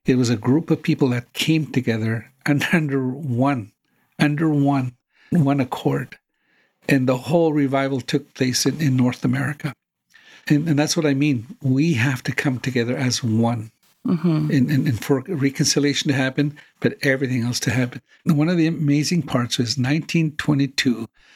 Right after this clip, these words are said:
Speaker 1: or, uh, right after the passing of, um,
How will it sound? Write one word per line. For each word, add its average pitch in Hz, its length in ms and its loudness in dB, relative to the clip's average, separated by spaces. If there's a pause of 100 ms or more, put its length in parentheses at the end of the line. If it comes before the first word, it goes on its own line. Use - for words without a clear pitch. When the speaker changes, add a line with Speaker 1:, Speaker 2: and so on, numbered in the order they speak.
(260)
Speaker 1:
or, 180 220 2
uh, 151 200 2
right 139 280 2
after 143 260 -2
the 123 120 0
passing 143 520 0
of, 123 220 2
um, 120 320 -2